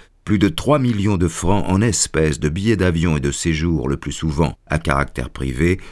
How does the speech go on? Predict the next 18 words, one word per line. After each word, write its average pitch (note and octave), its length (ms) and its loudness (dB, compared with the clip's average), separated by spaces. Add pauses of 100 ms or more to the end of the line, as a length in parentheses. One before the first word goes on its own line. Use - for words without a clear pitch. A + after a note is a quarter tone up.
(180)
aux A#2+ 160 4
États-Unis, F#2 760 0 (200)
à G2 80 4
l'île E2 220 2
Maurice C#2 520 -2 (160)
ou G2+ 180 4
encore E2 300 2
au C#2+ 80 0
Japon. B1+ 320 -6 (1080)
Sont C#2+ 220 0
notamment C#2+ 440 0
concernés C#2+ 500 0
son A2+ 180 0
épouse B1+ 360 0
Bernadette, F2 760 0
sa - 180 -4
fille - 240 -10
Claude, E2 480 0